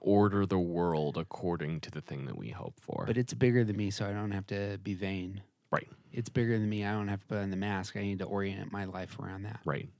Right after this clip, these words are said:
Speaker 2: Yeah.
Speaker 1: And, and that's where, like, when, when we align the path with the thing that we're actually, the, the thing that is bigger than ourselves with holy hope, then that's where harmony comes through, because then things are working the way that they're supposed to.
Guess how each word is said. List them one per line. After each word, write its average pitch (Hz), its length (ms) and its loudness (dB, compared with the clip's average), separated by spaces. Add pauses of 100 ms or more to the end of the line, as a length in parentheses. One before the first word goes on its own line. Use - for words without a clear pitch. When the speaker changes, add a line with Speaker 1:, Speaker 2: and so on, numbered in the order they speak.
(120)
Speaker 2:
Yeah. 98 140 4
Speaker 1:
And, 90 220 4 (340)
and 98 140 6
that's 101 240 8
where, 87 240 6
like, 82 280 2
when, 98 400 4 (280)
when 110 380 8
we 104 400 8 (120)
align 95 540 6
the 87 80 4
path 85 500 2
with 87 640 -2 (640)
the 107 100 8
thing 90 280 0
that 73 100 -2
we're 76 120 0
actually, 73 520 -2
the, 78 240 -2 (140)
the 92 80 -4
thing 85 260 0
that 78 160 0
is 73 120 -2
bigger 85 260 0
than 73 120 -2
ourselves 65 460 -4
with 82 220 -4
holy 73 840 0
hope, 85 360 0 (140)
then 78 240 -4
that's 76 300 -4
where 76 260 -2
harmony 76 440 -2
comes - 340 -8
through, - 300 -10
because - 320 -10
then - 340 -6
things 71 260 -6
are - 60 -8
working 71 420 -6
the 71 80 0
way 64 160 -2
that 64 160 -6
they're 60 120 -6
supposed - 500 -10
to. - 100 -10